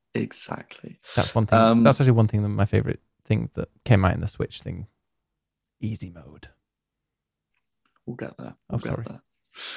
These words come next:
Speaker 1: Um, so basically, G T A five, I mean, it already was,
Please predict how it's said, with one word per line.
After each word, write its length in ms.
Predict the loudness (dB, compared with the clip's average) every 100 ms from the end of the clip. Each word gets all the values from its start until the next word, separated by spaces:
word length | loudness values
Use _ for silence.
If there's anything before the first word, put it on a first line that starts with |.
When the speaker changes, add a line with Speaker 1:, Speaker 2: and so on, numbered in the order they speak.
| -14 _
Speaker 1:
Um, 540 | 4 4 4 2 -2 -6 _ _ _ _ _ _ _ _ -12
so 160 | 0 6
basically, 360 | 6 6 2
G 140 | 0 0
T 120 | 0
A 40 |
five, 580 | 4 4 6 4 -2 -14 _ -10 -4
I 80 | 0
mean, 120 | 2
it 120 | 2
already 240 | 2 0 2
was, 460 | 0 0 -2 -6